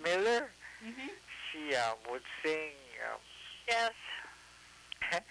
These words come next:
Speaker 1: and she would sing off key, but she made a big hit with her singing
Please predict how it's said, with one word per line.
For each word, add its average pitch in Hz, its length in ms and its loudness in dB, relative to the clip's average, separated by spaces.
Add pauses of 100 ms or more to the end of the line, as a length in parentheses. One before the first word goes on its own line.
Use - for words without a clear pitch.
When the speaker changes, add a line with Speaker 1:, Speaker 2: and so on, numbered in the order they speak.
(220)
Speaker 1:
and 135 120 2 (180)
she 180 80 2
would 156 100 0 (260)
sing 160 220 -2
off 139 200 4 (200)
key, 160 220 -10
but 113 100 0 (560)
she 180 60 -6
made 185 200 2
a 175 60 0
big 180 220 0 (100)
hit 208 240 4
with 131 240 -12
her 127 140 -4 (120)
singing 135 380 -8